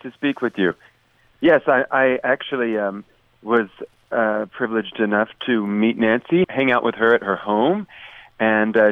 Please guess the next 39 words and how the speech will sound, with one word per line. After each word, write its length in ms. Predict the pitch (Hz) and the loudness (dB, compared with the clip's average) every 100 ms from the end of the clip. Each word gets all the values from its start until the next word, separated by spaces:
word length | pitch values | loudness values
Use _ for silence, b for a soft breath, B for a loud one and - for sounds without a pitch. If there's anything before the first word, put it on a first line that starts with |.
| - | 0
she's 140 | 117 95 | -8 -4
given 260 | 117 110 107 | -2 0 -2
me 100 | 95 - | -4 -4
some 140 | 104 | -2
of 140 | 98 | -2
her 100 | 90 | -4
musical 560 | 92 107 117 123 113 98 | 0 2 2 2 0 -2
charts, 500 | - 104 98 135 - - B B B _ - | 0 0 2 2 -2 -14 B B B _ -4
uh, 460 | 98 95 95 92 - 110 | 0 0 0 -2 -4 -4
and 260 | 104 104 | -2 -2
I'm 220 | 98 101 | -2 -2
just 260 | 113 107 - | -4 -4 -6
excited. 540 | 104 - 107 104 98 - B B | -4 0 2 2 0 -6 B B
That's 160 | 147 | 0
one 140 | 147 135 | 2 2
of, 180 | 120 - | 0 -2
one 160 | 135 147 | 0 2
of 60 | |
my 140 | 123 123 | 2 0
favorite 380 | 131 117 110 104 | 0 0 2 2
albums, 400 | 101 104 104 98 113 | 2 -2 -8 -10 -8
and 80 | |
I 80 | 104 | -8
do 240 | - 143 123 | -6 -6 -6
the 100 | 107 | -6
show 300 | - 120 110 | 0 0 0
with 200 | 101 101 | -2 -6
a 60 | |
great 300 | 92 104 104 _ _ _ _ _ _ - | -4 -4 -4 _ _ _ _ _ _ -4
saxophonist 580 | 117 110 - 110 104 - | -2 -2 -6 -6 -6 -6
here 120 | 110 | -6
in 100 | 101 | -6
town, 260 | 95 98 95 | -2 -2 -2
Charles 360 | - 110 104 95 | -2 2 2 -2
McNeil. 640 | 95 101 98 113 95 85 - _ | -8 -6 -2 2 2 0 -6 _
Uh, 220 | 104 95 - | -2 -2 -2
he, 260 | 107 110 - | -4 -6 -2
he 180 | 107 | -2
takes, 360 | - 113 104 | 0 2 0